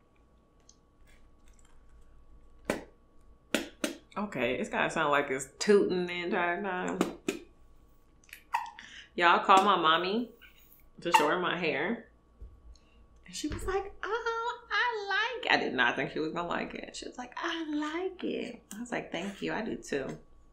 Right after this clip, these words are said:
I really do like it.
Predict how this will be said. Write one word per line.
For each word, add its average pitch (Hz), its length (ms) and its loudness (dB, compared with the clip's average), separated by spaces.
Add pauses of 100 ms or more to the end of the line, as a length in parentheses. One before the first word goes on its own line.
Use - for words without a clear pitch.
(520)
I - 840 2
really 170 280 -6
do 175 200 -8
like - 280 -10
it. - 160 -14